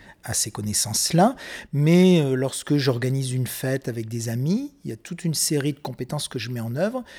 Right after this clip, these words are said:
et qui ne se réfèrent pas forcément à des savoirs académiques ni même professionnels. Et pourtant, ce sont des compétences qui sont très importantes en entreprise, euh,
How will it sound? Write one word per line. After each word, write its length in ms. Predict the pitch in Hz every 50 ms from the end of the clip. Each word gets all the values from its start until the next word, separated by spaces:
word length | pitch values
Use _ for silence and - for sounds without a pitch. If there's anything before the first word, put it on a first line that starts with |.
| - - - -
et 60 | 120
qui 160 | - - -
ne 60 | 139
se 140 | - - 135
réfèrent 280 | 117 120 - - 131 -
pas 140 | - 180 185
forcément 540 | - - - - - - 139 135 143 160
à 60 | 165 143
des 100 | 131 120
savoirs 580 | - - 120 113 117 120 131 135 151 165 160
académiques 600 | 139 117 - - 123 110 113 117 127 175 - - -
ni 80 | 147 135
même 160 | 127 135 147
professionnels. 720 | - - - 127 127 127 - - 147 139 131 120 117 120 127 _ _ _ _ _ _ _ _ -
Et 60 | 113
pourtant, 360 | - - - - - - 233
ce 80 | 247 -
sont 200 | - - - 160
des 100 | 143 135
compétences 440 | - 135 120 131 123 180 185 185 -
qui 140 | - -
sont 420 | 139 131 - - 156 160 175 190 185 -
très 280 | - - - 151 131 127
importantes 580 | 120 107 - 113 - - - 160 185 196 185 -
en 100 | 143 131
entreprise, 720 | 117 117 - - 120 - - - 165 185 208 233 226 220 220 - - - - - - - -
euh, 180 | 127 120 120